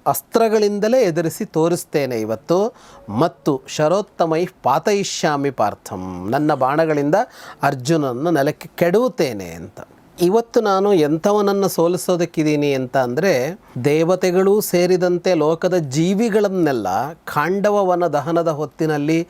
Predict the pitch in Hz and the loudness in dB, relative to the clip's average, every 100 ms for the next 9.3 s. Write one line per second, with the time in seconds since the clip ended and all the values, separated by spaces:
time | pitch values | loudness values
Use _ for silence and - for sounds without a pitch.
0 | - - - - - 139 143 151 208 226 | -10 -20 -20 -20 -6 -2 0 2 2 4
1 | 226 170 190 190 180 156 160 147 147 147 | 2 0 0 2 2 2 2 2 -2 -2
2 | 139 131 131 123 143 123 104 92 110 139 | 0 0 0 -2 -2 -2 -4 -2 -2 0
3 | 165 226 - - - 156 180 165 147 - | -4 -8 -20 -20 -8 -2 2 2 0 -2
4 | 170 127 131 127 - 196 262 - - - | -2 0 0 0 0 0 -2 -8 -20 -20
5 | - - - 165 165 190 - 175 180 170 | -20 -6 0 2 0 -2 -2 0 0 -2
6 | - 131 113 101 101 98 - 101 95 78 | -4 -4 -2 -2 -4 -4 -4 -4 -6 -10
7 | - - - - - - - - 170 196 | -14 -16 -18 -20 -20 -20 -20 -2 2 2
8 | 135 190 - - - - - - - 139 | 0 -4 -14 -20 -20 -20 -20 -20 -10 -4
9 | 123 110 101 | -2 -2 -4